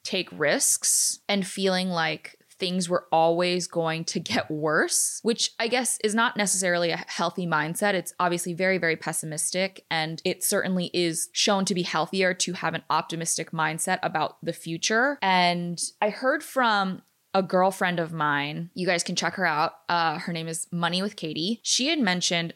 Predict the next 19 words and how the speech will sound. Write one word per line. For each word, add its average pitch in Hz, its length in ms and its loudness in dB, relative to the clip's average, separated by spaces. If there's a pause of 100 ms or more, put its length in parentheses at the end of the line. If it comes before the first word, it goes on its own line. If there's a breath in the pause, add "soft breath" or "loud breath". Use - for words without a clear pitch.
a, 180 160 0 (200)
one 180 220 0
of 180 80 -4
her 277 240 0
guy 180 220 0
friends 160 420 -2
had 170 240 -4
told 190 500 0
her, 151 480 0
or 185 120 2
I 185 60 4
guess 190 300 0
she 262 340 2
had 269 140 0
asked 196 440 -4
him, 165 400 -4
"Are 196 220 4
you 202 260 -2
worried 170 500 2